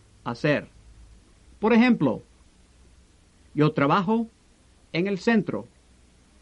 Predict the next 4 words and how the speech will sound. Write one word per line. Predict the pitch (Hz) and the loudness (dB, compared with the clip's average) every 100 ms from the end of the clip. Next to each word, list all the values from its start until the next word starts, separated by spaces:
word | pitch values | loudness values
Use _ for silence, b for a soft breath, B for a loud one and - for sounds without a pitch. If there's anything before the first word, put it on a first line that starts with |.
| _ _ _ _ _ _ _ _ | _ _ _ _ _ _ _ _
Yo | 143 147 | 0 2
manejo | 139 143 185 220 226 - _ _ _ _ _ - | 2 2 2 2 0 -6 _ _ _ _ _ 0
un | 156 175 190 185 _ _ - | 2 2 0 -8 _ _ 0
Pinto. | 208 220 175 107 127 | 4 4 0 -4 -6